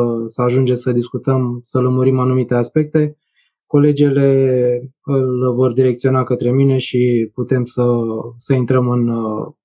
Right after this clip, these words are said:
discuție, vă pot lămuri cu orice aveți nevoie. Uh, la modul direct, adresa mea de mail, cosmin punct ficleanu arond pro concordia punct ro,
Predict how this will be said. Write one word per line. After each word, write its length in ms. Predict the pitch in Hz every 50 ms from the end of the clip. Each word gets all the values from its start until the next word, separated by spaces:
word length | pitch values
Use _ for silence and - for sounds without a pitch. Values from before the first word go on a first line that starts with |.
| _ _ _ _ _
discuție, 500 | - 127 123 117 - - 139 139 - 135
vă 160 | 120 127 127
pot 160 | 123 - 127 120
lămuri 360 | 127 123 123 123 123 127 120
cu 320 | - - 120 120 123 _ _ _ _ _ _ _ _
orice 240 | - 135 135 - 135
aveți 240 | 131 123 123 120 113
nevoie. 440 | 127 123 110 113 104 95 - - _ _ _ _ _ _ _ _ _ _ _ _
Uh, 260 | - 131 131 131 123 123 _ _ _ _
la 180 | - 139 143
modul 340 | 143 151 156 151 143 143 135
direct, 380 | 123 135 135 160 165 165 - _ _ _ _ _
adresa 440 | - 147 139 139 143 147 143 143 147
mea 160 | 139 143 139
de 120 | 123 131 131
mail, 400 | 131 143 143 143 143 143 143 -
cosmin 420 | - - 135 127 - 147 143 139 135
punct 220 | - 143 135 131
ficleanu 420 | - 135 131 - 135 139 139 135
arond 240 | 127 127 131 131 131
pro 140 | - 127 123
concordia 520 | 123 131 123 123 135 131 117 120 123 120
punct 240 | 120 - 127 120 120
ro, 240 | 127 135 139 135 135